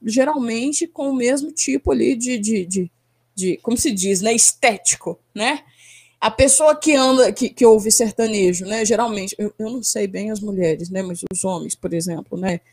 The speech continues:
Eles usam sempre aquelas roupas mais apertadas, aquelas camisas mais apertadas, aquela coisa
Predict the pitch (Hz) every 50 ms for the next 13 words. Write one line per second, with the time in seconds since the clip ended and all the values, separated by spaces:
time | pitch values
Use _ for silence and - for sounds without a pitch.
0 | _ _ - 196 202 202 208 196 196 233 247 240 240 208 - - 247 254 269 -
1 | 233 220 - 220 202 196 196 196 208 208 202 - 185 185 202 190 180 - - -
2 | - 185 - - 233 233 285 294 294 277 254 240 220 196 202 180 170 - - 185
3 | 190 190 - - 202 185 196 190 190 185 185 185 180 175 170 180 - - _ -
4 | _ _ - 220 262 302 302 294 285 262 220 185 202 202 - 180 185 - - 170
5 | 180 - -